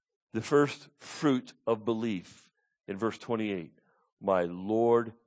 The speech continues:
and my God." You're resurrected. Therefore, you do have the authority to forgive.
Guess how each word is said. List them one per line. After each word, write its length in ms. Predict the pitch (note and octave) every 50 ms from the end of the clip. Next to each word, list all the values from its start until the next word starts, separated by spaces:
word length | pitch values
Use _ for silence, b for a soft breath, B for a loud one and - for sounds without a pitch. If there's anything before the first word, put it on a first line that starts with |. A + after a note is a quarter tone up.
| _ _ _ _
and 480 | - G#2+ G#2+ G#2+ G#2 G#2 G2+ G2+ G2+ F#2+ - _ _ _ _
my 540 | F#2+ F#2+ G2 F#2+ F#2 F2+ F#2 F2+ F#2+ F#2+ F#2 _ _ _ _ _ _ _ _ _
God." 340 | - A2+ F#2+ E2+ D2+ C#2 - - - - _ _ _ _ _ _ _ _ _ b b b b b b b b b b b b _ _ _ _ _ _ _ _ _
You're 160 | B2 C#3 C#3+
resurrected. 800 | B2 A#2+ A2+ A2 - A#2+ A2 A#2+ B2 B2+ - - - - - _ _ _ _ _ _ _ _ _ _ _ _ _ _ _ _ _ _ _ _ _ _ _ _ _ _ _ _ _ _ _ _ _ _ _ _ _ _ _ _ _
Therefore, 600 | A#2 C3 B2+ C3 - B2+ B2+ C3 C3 C3 C3 - - _ _ _ _ _ _ _
you 140 | A#2+ A#2 A2
do 120 | B2+ C#3
have 200 | C3+ C3+ B2+ A2+
the 80 | A2+ A2
authority 380 | G2+ - A#2 G2+ G2 F2+ F2
to 120 | E2 - -
forgive. 560 | - F2 E2 - F2+ E2+ E2+ - - -